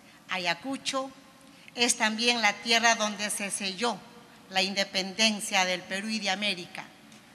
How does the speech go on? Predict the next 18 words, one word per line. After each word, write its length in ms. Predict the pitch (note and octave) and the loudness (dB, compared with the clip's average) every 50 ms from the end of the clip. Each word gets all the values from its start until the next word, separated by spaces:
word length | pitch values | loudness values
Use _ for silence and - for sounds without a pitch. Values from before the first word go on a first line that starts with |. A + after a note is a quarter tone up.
| - - | -12 -6
aquel 420 | F#3 F3 E3+ - G#3 G#3 G3+ G3 G#3 | -4 -4 -2 0 0 0 0 0 -2
nueve 320 | G#3+ G#3+ G#3 G3+ G3+ G3 | -2 0 0 0 0 -2
de 140 | E3+ F#3 F3 | -4 -6 -10
diciembre 760 | D#3+ F3 E3+ - - A3+ A3+ A3+ A3 A3 G#3+ A3 A3+ A3 A3 - - - - - - - | -10 -8 -6 -6 -4 -2 -2 -2 -2 -4 -6 -8 -10 -10 -12 -16 -20 -20 -20 -20 -20 -12
de 180 | F3 F3+ F#3+ G3+ | -8 -6 -4 -4
mil 220 | G#3 G#3+ G3+ G3+ | -4 -4 -4 -4
ochocientos 640 | G3 F#3+ - F3+ E3+ - G#3+ G#3 G3+ G3 - G#3 G3 | -4 -4 -6 -8 -6 -4 -2 -2 -2 -4 -4 -8 -8
veinticuatro, 840 | G3 F3+ E3+ D3 F3 G3+ - - G#3+ G#3 G#3 G3+ - G3+ G3+ G3+ G3+ - - - - - - - - | -8 -8 -10 -10 -14 -14 -6 -2 0 0 0 0 -4 -10 -12 -12 -12 -14 -20 -20 -20 -20 -20 -12 -8
en 180 | G#3 F#3+ F#3+ F3+ | -6 -4 -2 0
la 140 | F3 E3+ | -2 -2
Pampa 540 | - - - G#3+ G#3 G3+ F#3 - - F3+ F3 | 0 2 2 2 2 0 -4 -6 -4 -4 -4
de 120 | F3 E3+ E3 | -4 -6 -6
la 120 | E3 D#3+ | -6 -8
Quinua. 440 | - - E3+ E3 D#3+ D#3+ D3+ D3 - - - - - - - - - - - - - - - - - | -8 -10 -12 -10 -10 -10 -12 -14 -16 -20 -20 -20 -20 -20 -20 -20 -20 -20 -20 -20 -20 -20 -16 -10 -4
Se 160 | - G#3 G3+ | -2 0 0
libró 360 | G3 G3+ G3 F#3 G3+ G#3+ A3 | 0 -2 -4 -4 0 2 4
la 160 | G#3+ G3+ G3 | 4 4 4
batalla 680 | F#3 F3+ F3+ F3+ - - B3 B3+ B3+ A#3+ G3 G#3+ G#3 G#3+ | 4 4 2 2 2 2 4 4 4 2 2 0 -2 -2